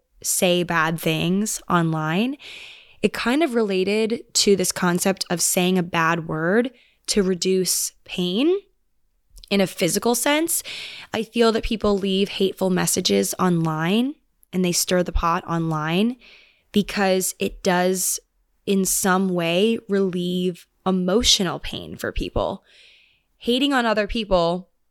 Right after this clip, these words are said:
can sometimes make the person hating feel a bit better. And there's a bunch of reasons for this. So I want to talk about what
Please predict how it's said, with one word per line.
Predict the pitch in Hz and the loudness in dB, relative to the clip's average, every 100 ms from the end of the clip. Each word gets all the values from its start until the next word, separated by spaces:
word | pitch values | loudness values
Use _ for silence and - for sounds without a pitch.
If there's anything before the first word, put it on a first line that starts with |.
| _ _ _ - | _ _ _ -4
can | 214 | -2
sometimes | 196 208 202 202 196 180 180 311 | 0 0 0 0 0 0 -4 -4
make | 190 185 170 - - _ _ _ _ | 0 2 2 -2 -16 _ _ _ _
the | 180 185 | -10 -2
person | 208 190 - 180 | 0 0 -2 -4
hating | 165 208 175 165 | 2 2 2 -2
feel | - - 185 165 | -6 -2 0 0
a | 165 | -2
bit | 170 - 170 | -2 -2 -2
better. | 160 65 175 - _ _ _ - | -2 -4 -8 -18 _ _ _ -4
And | 180 170 170 170 - - | 0 0 0 -2 -8 -4
there's | 185 175 | -2 0
a | |
bunch | 185 180 196 | 2 0 0
of | - | -2
reasons | 220 240 214 | 0 0 -2
for | - - | -2 -4
this. | - - - - - - - - | -4 -6 -8 -10 -14 -14 -16 -14
So | - 226 202 190 | -8 -2 0 0
I | 196 | 0
want | 196 233 | -2 -2
to | - | -2
talk | 208 | -2
about | 202 190 - | 2 2 0
what | 165 175 180 - - - | -2 0 0 2 -2 -4